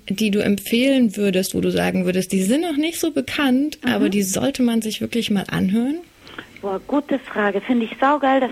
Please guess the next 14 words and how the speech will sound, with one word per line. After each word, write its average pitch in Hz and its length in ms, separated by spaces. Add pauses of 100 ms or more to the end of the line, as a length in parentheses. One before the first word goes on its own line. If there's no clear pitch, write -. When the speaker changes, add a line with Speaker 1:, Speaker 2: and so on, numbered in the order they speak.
Speaker 2:
ihr 208 180
das - 100
macht. 208 300 (360)
Ähm, 208 360
ein - 20
bisschen 190 360 (100)
spreaden. 262 460 (1300)
Ja, 196 180
da 233 140
gibt's - 400
schon 330 160
ein 302 60
paar 247 180
Leute, 262 340